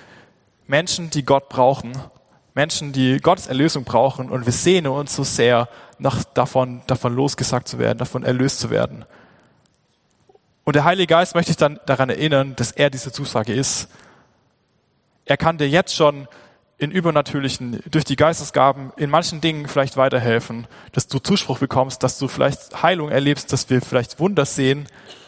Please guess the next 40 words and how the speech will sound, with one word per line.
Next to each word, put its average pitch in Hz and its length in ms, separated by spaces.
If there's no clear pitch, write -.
Diese - 160
Versprechen, 139 640
diese 127 320
kleinen 165 300
himmlischen 165 500
Einblicke, 143 720
die 127 120
wir 139 120
auf 147 120
der 131 120
Erde 127 220
haben 123 200
können, 131 360
die 143 200
helfen 160 360
uns 143 160
darüber 127 220
hinweg 127 420
zu - 80
sehen, 131 420
was 131 220
wir 131 100
alles 123 240
erleben, 131 380
was 120 180
wir 127 40
alles - 140
an 135 120
Not 147 260
sehen. 135 400
Und 143 300
die 135 60
he-, 135 160
geben 185 280
uns 139 140
immer 185 180
wieder 139 140
neu 151 280
diese 127 300
Hoffnung, 110 500